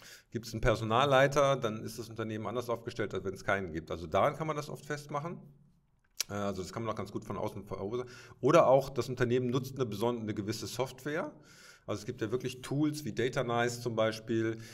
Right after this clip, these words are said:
die die Webseite von Unternehmen analysieren und dann sehen die halt, aha, da ist eine Schnittstelle zu, zu S A P zum Beispiel, ja, oder zu Salesforce. Wir haben auch eine Schnittstelle zu Salesforce auf unserer Seite. Das heißt, du kannst ja nicht von außen erkennen, dass wir Salesforce nutzen.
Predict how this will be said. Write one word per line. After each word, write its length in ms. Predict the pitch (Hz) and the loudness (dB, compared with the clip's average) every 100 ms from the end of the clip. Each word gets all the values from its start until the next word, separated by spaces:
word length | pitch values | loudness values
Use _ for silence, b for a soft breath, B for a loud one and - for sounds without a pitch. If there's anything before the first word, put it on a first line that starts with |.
| B B - | B B -4
die 140 | 110 | -4
die 220 | 107 101 | -2 0
Webseite 520 | 104 135 - 139 143 147 | 2 2 4 2 2 0
von 180 | 120 | -2
Unternehmen 480 | 107 113 101 107 143 | -2 0 0 0 0
analysieren 720 | 151 151 147 139 147 170 175 | -2 -2 -4 -6 -6 -4 -4
und 240 | - 110 113 | -6 -2 0
dann 100 | 107 107 | -2 -4
sehen 220 | 95 123 | -2 0
die 100 | 139 | 0
halt, 160 | 135 139 | -2 -2
aha, 300 | 98 113 151 | -2 0 0
da 200 | 139 107 | 2 2
ist 100 | 110 | 2
eine 80 | 120 | -2
Schnittstelle 580 | - 127 123 135 123 120 | -4 -6 -2 2 2 2
zu, 440 | 123 117 110 107 | 2 2 2 0
zu 200 | 107 127 | -2 -2
S 200 | 117 110 | -2 0
A 60 | 101 | 0
P 260 | - 117 127 | 2 2 0
zum 160 | 156 | -2
Beispiel, 480 | 143 143 - 170 165 - - _ _ _ - | -2 -2 -4 -6 -6 -14 -20 _ _ _ -6
ja, 180 | 107 - | -4 -4
oder 200 | 104 104 | -4 -4
zu 140 | - | -4
Salesforce. 640 | 107 120 143 - 151 147 - | -2 2 0 0 -4 -2 -2
Wir 60 | |
haben 100 | 104 | -4
auch 80 | 104 | -4
eine 80 | 123 | -10
Schnittstelle 420 | - 127 - 123 | -10 -10 -4 -4
zu 140 | 123 120 | -4 -6
Salesforce 480 | 123 120 117 113 | -2 -2 -4 -10
auf 80 | 104 | -8
unserer 240 | 110 107 104 | -6 -4 0
Seite. 320 | 107 110 104 | 0 0 -4
Das 140 | 92 | -8
heißt, 160 | 98 - | -10 -10
du 60 | |
kannst 180 | 104 104 | -10 -8
ja 80 | 104 | -8
nicht 100 | 101 | -6
von 140 | 101 | -6
außen 260 | - 120 - | -4 -6 -6
erkennen, 320 | 127 127 120 | -8 -6 -4
dass 160 | 113 113 | -4 -6
wir 80 | 101 | -8
Salesforce 480 | 113 117 - 85 | -8 -8 -8 -10
nutzen. 460 | 80 80 - 120 | -10 -14 -12 -12